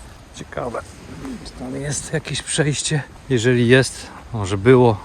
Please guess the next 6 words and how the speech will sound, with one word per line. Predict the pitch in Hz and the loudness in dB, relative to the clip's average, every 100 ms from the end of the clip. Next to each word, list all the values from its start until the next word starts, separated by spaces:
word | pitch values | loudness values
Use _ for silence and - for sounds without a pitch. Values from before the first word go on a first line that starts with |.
| - | -10
ale | 110 101 | -4 -2
zarośnięte. | 107 101 - 120 127 123 117 - - - - - - - - - - - - | -2 -2 0 0 0 -2 -4 -10 -20 -20 -20 -20 -20 -20 -20 -20 -20 -20 -10
Albo | 113 104 | -6 -4
sra-, | 107 117 113 131 | -4 -2 0 0
em, | 131 113 113 123 | 2 2 2 -2
em, | 123 120 110 | -2 -2 -2